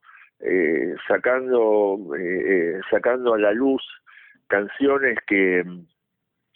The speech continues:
que pertenecen a, a, al, al octavo disco como solista mío, que, que va a salir supuestamente, va, en realidad ya no sé cuándo va a salir, porque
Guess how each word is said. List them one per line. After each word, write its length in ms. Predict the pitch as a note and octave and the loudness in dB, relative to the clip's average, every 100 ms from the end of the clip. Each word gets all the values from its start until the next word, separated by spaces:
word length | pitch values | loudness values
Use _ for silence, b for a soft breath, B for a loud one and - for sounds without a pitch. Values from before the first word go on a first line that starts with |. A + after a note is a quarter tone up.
| - | -10
que 120 | - G2+ | -4 0
pertenecen 800 | G#2+ G2 A2 A2+ C3 - A2+ G2+ | -2 0 -2 0 -2 0 -2 2
a, 580 | G2 F#2+ F#2 F#2 F2+ - - - | 2 2 0 0 -2 -6 -10 -4
a, 440 | F#2 F#2 F2 F2+ F2 - | 0 2 2 2 0 0
al, 680 | F#2 F2+ F2 E2+ C#2 E2+ _ | 0 -2 -6 -6 -6 -8 _
al 240 | F#2 E2+ | 0 2
octavo 440 | F2 - C3+ B2+ B2+ | 0 0 2 2 2
disco 400 | E3 D#3 - C3 | 0 0 -2 0
como 240 | G2+ G2+ | -2 -4
solista 680 | - A2+ D3 C#3+ - D#3 E3 B B B B B - | -2 0 0 0 0 0 -2 B B B B B -18
mío, 520 | G#2+ D3 E3 F#3 G#3+ - | -4 0 2 2 2 -2
que, 220 | A#2+ G#2+ | 0 0
que 160 | - A2+ | 2 2
va 100 | A#2 | 2
a 100 | B2 | 2
salir 580 | B2+ A#2+ C3+ C3+ A#2+ A#2+ _ _ A#2 - - | 0 2 4 2 2 -2 _ _ -20 -18 -10
supuestamente, 1500 | B2 G#2 B2 B2+ A#2+ B2 B2 E3 E3+ D#3+ C#3+ B2 A2 G#2+ G#2 _ B B B - | -6 -6 0 0 0 -2 0 0 0 0 2 4 4 2 0 _ B B B 0
va, 180 | F#3 D#3 | 0 0
en 460 | - - F#3 F#3 | -6 -10 -4 -2
realidad 260 | G3 G#3 G3+ | 0 0 0
ya 100 | G3+ | 0
no 120 | F#3+ D#3+ | -2 -2
sé 140 | C3+ | -2
cuándo 260 | A2+ G#2+ G#2+ | -2 -4 0
va 100 | G#2+ | 0
a 80 | - | 0
salir, 320 | A2+ A#2 F#2+ _ b b b _ | -2 -2 -6 _ b b b _
porque 520 | A2+ G#2+ A2 A#2+ A2+ | -4 -4 -2 0 -2